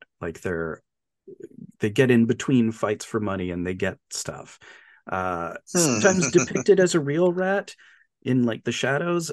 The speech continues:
Speaker 1: uh, mostly taxidermied rats. So that's weird.
Speaker 2: Okay.
Speaker 1: Uh, and then obviously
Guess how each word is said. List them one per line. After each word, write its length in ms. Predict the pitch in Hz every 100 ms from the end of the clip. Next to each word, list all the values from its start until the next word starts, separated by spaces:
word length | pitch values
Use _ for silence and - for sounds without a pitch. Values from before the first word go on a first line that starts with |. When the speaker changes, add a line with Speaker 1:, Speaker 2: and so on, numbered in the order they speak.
| - -
Speaker 1:
uh, 260 | 107 104 107
mostly 420 | 123 143 151 123
taxidermied 800 | - 160 156 170 165 165 170 -
rats. 480 | 190 190 196 - - _ _ _ _
So 160 | - 123
that's 160 | 117
weird. 180 | 123 117
Speaker 2:
Okay. 340 | - - 104 - _ _ _ _ _ _ _ _ _ 139
Speaker 1:
Uh, 380 | 143 139 139 139
and 120 | 139
then 460 | 143 143 139 127 - -
obviously 600 | 127 127 123 135 131